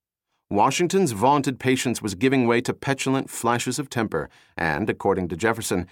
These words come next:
he expressed the extreme wretchedness of his existence while in office and went lengthily into the late attacks on him for levies.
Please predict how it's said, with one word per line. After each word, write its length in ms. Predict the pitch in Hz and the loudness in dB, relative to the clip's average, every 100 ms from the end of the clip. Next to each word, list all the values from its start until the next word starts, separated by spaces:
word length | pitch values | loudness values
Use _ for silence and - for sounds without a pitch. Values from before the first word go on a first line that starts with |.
| _ _ | _ _
he 160 | 143 117 | 0 0
expressed 580 | - - 165 151 - | 0 0 0 0 -4
the 100 | 120 - | -6 -4
extreme 680 | - - - 175 180 151 | -6 -6 -2 0 2 2
wretchedness 540 | 120 147 123 92 107 - | 2 0 -2 -2 -4 -4
of 160 | 104 | -4
his 160 | 117 107 | -2 -2
existence 600 | 95 107 165 - 120 98 | -2 -2 -4 -2 -4 -2
while 240 | 98 98 | 0 0
in 120 | 98 110 | 0 0
office 360 | 147 131 - - _ - | 0 -2 -6 -12 _ 0
and 200 | 127 120 | 2 2
went 160 | - | 2
lengthily 680 | 107 113 151 - 104 95 92 | 2 2 0 -2 -2 0 0
into 180 | 107 98 | 0 0
the 120 | 95 | 0
late 260 | 92 117 | 2 2
attacks 400 | 98 - 123 101 | 0 -2 -2 -2
on 140 | 98 95 | -2 -2
him 180 | 104 117 | -2 -2
for 100 | 127 | -2
levies. 480 | 123 143 80 80 | -2 -2 -6 -8